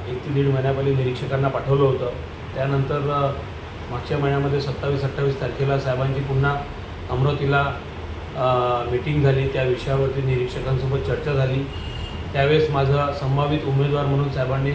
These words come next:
नाव घोषित केलेलं आहे सध्या.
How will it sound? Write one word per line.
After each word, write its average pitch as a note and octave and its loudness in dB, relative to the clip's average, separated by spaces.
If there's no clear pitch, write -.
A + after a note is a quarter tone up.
नाव C3+ 2
घोषित C3 2
केलेलं C#3 2
आहे A#2+ -2
सध्या. B2+ 0